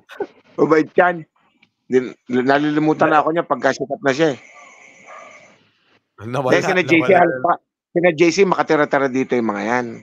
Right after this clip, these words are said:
Speaker 2: Hmm.
Speaker 1: Pumupunta lahat dito sa bahay. Dito lahat na vlogger nun, kompleto na. Pumupunta sila dito sa bahay, binibisita ako.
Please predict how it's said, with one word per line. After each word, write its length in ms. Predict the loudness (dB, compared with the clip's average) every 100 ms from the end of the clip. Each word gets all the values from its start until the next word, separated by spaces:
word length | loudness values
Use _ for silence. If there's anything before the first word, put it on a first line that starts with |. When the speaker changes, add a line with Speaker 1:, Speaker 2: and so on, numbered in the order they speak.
| _ _ _ _ _ _ _ -14
Speaker 2:
Hmm. 400 | -12 -14 -18 -20 _ _ _ _ _ _
Speaker 1:
Pumupunta 480 | 2 4 4 2 0
lahat 160 | 0
dito 220 | -2 -4 -2
sa 140 | -2
bahay. 320 | 0 0 -2 -6 -14 _
Dito 240 | -2 0
lahat 220 | 0 0 -2
na 80 |
vlogger 400 | 2 2 2 -2
nun, 180 | -2 -4
kompleto 460 | -4 -6 -4 -2 0
na. 160 | 0
Pumupunta 420 | 2 2 2 0 0
sila 240 | 2 2
dito 220 | 2 0
sa 140 | -2 0
bahay, 240 | 2 2
binibisita 680 | 0 -2 -2 -4 -4 -2 -2
ako. 240 | -2 -4